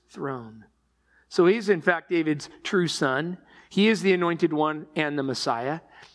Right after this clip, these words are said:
He's come and brought a preview of the kingdom, a foretaste of the kingdom. When he was raised in power after he had died, he was now given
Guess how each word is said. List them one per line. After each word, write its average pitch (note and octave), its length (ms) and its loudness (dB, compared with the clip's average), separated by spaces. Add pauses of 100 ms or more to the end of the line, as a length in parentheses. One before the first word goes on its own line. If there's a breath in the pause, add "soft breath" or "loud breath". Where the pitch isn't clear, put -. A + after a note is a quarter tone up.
He's G3 220 0
come G#3+ 180 4
and G3 140 -2
brought F#3+ 280 0
a E3+ 60 -4
preview G#3 640 2
of F#3 240 2
the E3 80 -2
kingdom, F3 420 0
a D3+ 80 0
foretaste F#3 720 0
of D#3+ 180 -2
the D3+ 80 -4
kingdom. C#3 520 -4 (760 loud breath)
When F#3+ 140 4
he G#3+ 140 0
was F#3 240 2
raised G#3 680 -2
in F3+ 480 2
power G3+ 480 0
after F#3 300 -2
he E3+ 160 2
had D3+ 140 2
died, F3+ 440 -2 (300 loud breath)
he F#3+ 140 6
was E3 180 2
now G3 180 0
given G3 460 -2